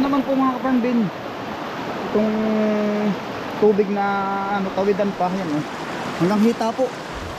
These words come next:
Kaya naman po. Pero kanina umaga po, yan ang lakas nito. Kaya, ah,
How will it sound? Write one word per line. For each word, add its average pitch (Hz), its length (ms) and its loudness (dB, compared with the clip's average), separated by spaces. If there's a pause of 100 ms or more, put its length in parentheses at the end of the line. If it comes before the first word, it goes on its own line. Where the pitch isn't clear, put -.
(760)
Kaya 180 180 4
naman 202 320 -2
po. 202 80 -6 (880)
Pero 262 160 6
kanina 262 320 4
umaga 254 320 2
po, 226 160 -2
yan 220 160 -2
ang 220 80 -6
lakas 214 240 -4
nito. 220 160 -4 (640)
Kaya, 190 220 4
ah, 196 380 2